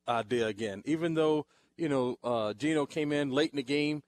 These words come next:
uh, but took the team on a ninety-eight yard touchdown drive and got him back into it. Think he probably would have had a chance to,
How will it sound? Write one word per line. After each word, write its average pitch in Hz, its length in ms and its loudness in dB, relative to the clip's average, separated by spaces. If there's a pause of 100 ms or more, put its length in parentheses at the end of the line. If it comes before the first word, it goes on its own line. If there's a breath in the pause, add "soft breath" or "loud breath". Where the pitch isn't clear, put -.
(320)
uh, 123 160 0
but 120 200 -2
took 156 180 -2
the 147 100 -2
team 151 260 -2
on 131 120 0
a 117 40 -2
ninety-eight 135 440 -2
yard 135 360 2
touchdown 147 380 -2
drive 131 360 2
and 123 100 -6
got 131 180 0
him 127 80 -6
back 131 260 -2
into 143 360 0
it. 143 100 0 (680 soft breath)
Think 185 180 0
he 165 80 -4
probably 165 320 2
would 156 120 0
have 135 80 -6
had 156 160 4
a 147 60 4
chance 156 460 -2
to, 147 200 2